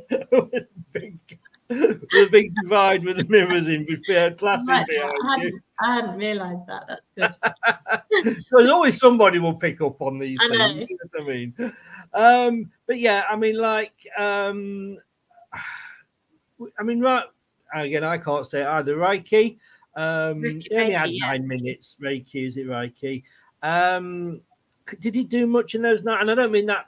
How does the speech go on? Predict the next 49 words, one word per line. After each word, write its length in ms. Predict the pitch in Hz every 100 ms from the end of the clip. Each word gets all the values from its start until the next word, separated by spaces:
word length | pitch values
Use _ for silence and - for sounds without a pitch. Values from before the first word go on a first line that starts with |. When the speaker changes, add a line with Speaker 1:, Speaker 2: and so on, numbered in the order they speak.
| _ -
Speaker 2:
Not 220 | 480 494
massively, 420 | - 277 254 247
no, 80 | 285
Speaker 1:
patronising. 180 | 320 311
Speaker 2:
no 120 | 311
disrespect 460 | 240 220 240 226
here. 200 | 226 247
He 60 | 247
didn't 160 | 294 202
come 100 | 226
on 140 | 233
for 60 | 214
very 180 | 202 208
long. 200 | 202 196
He's 140 | 208
definitely 360 | 277 277 - 196
got 180 | 185
height. 360 | 202 220 220 -
He's 120 | 185
a 60 | 180
tall 240 | 240 226
player, 520 | 220 214 202 196 196 - - -
moves 240 | 214 208 -
Speaker 1:
Mm. 40 |
Speaker 2:
about 280 | 208 202 185
really 240 | 196 190
well. 560 | 190 185 185 185 180 - _ -
Got 180 | 220
stuck 340 | - - 214 233
in. 280 | 226 233 208
I 20 |
think 240 | 202 185
he 100 | 185
was 140 | 185 180
prepared 460 | 185 - 180 180
to 80 | -
try 180 | - 180
and 80 | 175
put 120 | -
himself 300 | 185 175 170 170
in 80 |
the 60 | 170
limelight 440 | 180 180 175 170 -
a 20 |
bit. 140 | 175
It's 100 | 165
his 80 | 175
big 200 | - 180
moment. 500 | 180 175 180 175 170